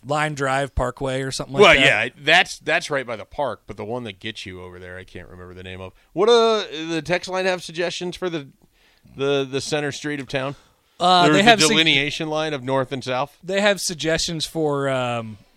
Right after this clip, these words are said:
Speaker 1: for the new name
Speaker 2: The
Speaker 1: of
Speaker 2: new
Speaker 1: Lincoln
Speaker 2: high school.
Speaker 1: Southeast.
Speaker 2: Yeah. All right.
Speaker 1: <laughs> Gordo High Gords.
Speaker 2: Okay.
Speaker 1: The <laughs> Southeast should just be the Alex Gordon Royals.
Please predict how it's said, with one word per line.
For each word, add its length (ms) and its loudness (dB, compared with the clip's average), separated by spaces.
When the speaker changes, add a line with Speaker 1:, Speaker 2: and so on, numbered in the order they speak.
Speaker 1:
for 140 -2
the 80 0
new 180 -2
name 220 -2
Speaker 2:
The 60 0
Speaker 1:
of 60 -2
Speaker 2:
new 80 2
Speaker 1:
Lincoln 180 -4
Speaker 2:
high 40 -4
school. 200 2
Speaker 1:
Southeast. 360 -4
Speaker 2:
Yeah. 260 -4
All 160 -4
right. 180 -6
Speaker 1:
<laughs> 80 -12
Gordo 300 4
High 200 4
Gords. 600 0
Speaker 2:
Okay. 360 -2
Speaker 1:
The 160 -4
<laughs> 260 -20
Southeast 440 -2
should 100 -6
just 180 -4
be 100 -4
the 180 -2
Alex 400 -4
Gordon 420 -4
Royals. 600 -2